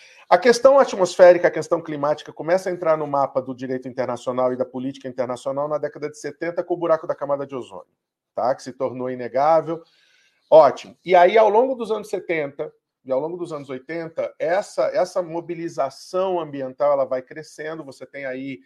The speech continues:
nos anos noventa, sobretudo, a década das grandes conferências, et cetera.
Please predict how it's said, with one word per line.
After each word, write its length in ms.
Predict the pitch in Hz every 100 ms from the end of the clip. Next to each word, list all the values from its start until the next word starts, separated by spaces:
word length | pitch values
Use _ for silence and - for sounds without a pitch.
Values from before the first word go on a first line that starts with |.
| _ _ _
nos 160 | 135 139
anos 180 | 143
noventa, 640 | 135 139 123 151 175 175 120
sobretudo, 640 | - 131 127 - 160 139
a 120 | 131
década 440 | 123 143 143 135 131
das 180 | 131 123
grandes 380 | 131 139 131
conferências, 960 | - 123 - 135 156 180 175 - 147 127
et 140 | 120
cetera. 500 | - 135 147 156 175